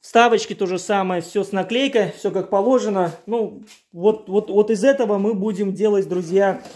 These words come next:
э, красоту. Красоту, которую, благодаря которой потом заказчики просто будут радоваться в парилке.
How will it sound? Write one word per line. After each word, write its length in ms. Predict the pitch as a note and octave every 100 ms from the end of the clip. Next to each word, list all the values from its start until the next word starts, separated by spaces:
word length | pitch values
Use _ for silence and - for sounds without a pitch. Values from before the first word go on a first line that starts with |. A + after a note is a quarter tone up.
| - -
э, 240 | D#3+ D#3+
красоту. 720 | D#3 F#3 F3 G3 G3 D#3 C#3 - _ _ -
Красоту, 460 | E3+ F#3 G3 C#4
которую, 680 | A#3 F#3+ G3+ G3 G3 F#3 - _
благодаря 400 | - F3 G3 G3+
которой 380 | G3+ G3+ B3 A#3+
потом 260 | G3 F3+ F3
заказчики 580 | E3 F#3 A#3 C4+ A3 F#3+
просто 320 | G3+ G#3+ G#3+
будут 300 | F#3+ F#3+ F#3+
радоваться 480 | G#3 A#3 G#3+ - E3
в 40 |
парилке. 560 | - D#3 D3+ C3 C#3+